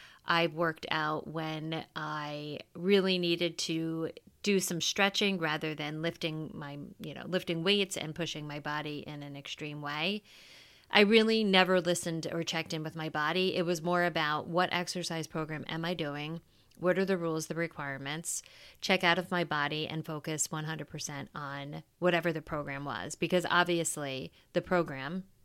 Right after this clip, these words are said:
and whoever designed the program knew better than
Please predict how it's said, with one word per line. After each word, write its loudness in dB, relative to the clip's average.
and 0
whoever 0
designed -4
the -12
program -8
knew -6
better -6
than -8